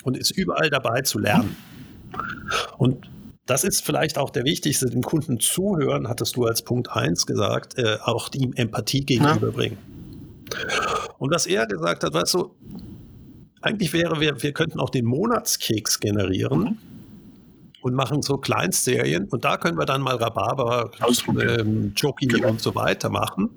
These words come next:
Speaker 1: Mit dem vollen Bewusstsein, dass auch mal so eine Kekserie voll in den Hosen
Speaker 2: Ja.
Speaker 1: gehen kann.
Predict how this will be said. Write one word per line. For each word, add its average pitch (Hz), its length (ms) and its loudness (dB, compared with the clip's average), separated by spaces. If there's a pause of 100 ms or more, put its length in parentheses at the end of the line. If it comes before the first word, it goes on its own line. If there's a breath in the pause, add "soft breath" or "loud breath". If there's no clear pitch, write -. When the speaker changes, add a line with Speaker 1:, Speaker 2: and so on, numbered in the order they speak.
(840 loud breath)
Speaker 1:
Mit 151 140 0
dem 165 80 0
vollen 214 360 0
Bewusstsein, 151 520 0
dass 143 160 0
auch 131 140 0
mal 127 180 0
so 120 80 2
eine 123 120 0
Kekserie 117 520 2
voll 117 320 0
in 107 100 2
den 104 120 2
Hosen 107 240 4
Speaker 2:
Ja. 131 60 4
Speaker 1:
gehen 101 280 0
kann. 147 240 -4